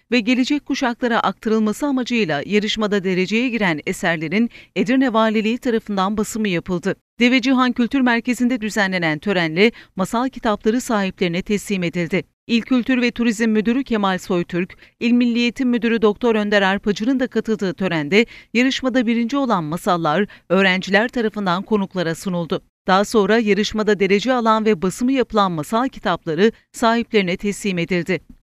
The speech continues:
Dereceye girenler ve eserleri şöyle. İlkokullarda birinci Efe Yavuz,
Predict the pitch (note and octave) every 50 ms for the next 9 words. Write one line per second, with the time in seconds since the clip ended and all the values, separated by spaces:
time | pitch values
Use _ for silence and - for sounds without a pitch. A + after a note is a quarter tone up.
0 | _ _ - A3+ G#3+ A#3 G#3+ - A3+ A3 A3 F3 G#3+ G3+ G#3 G3+ G3+ G#3 G#3+ G#3+
1 | G#3+ G3+ E3+ F3+ D3+ - - G3+ G3 - G#3+ F#3+ F#3+ F3+ F#3 F#3 C4 C4+ - B3+
2 | G#3+ G3 F3 D#3+ D#3 C#3+ - _ _ _ _ _ _ - A3+ A3+ G#3 A#3+ A3 -
3 | - G#3 G#3 G#3+ G3 F#3 F#3+ G3 C4 D4+ B3+ F#3+ F#3+ A3+ A3+ A3+ A3 G#3+ A#3 C4
4 | D4+ - - - A3 - B3+ B3 A#3 G#3 F#3 D#3 E3 D#3 - -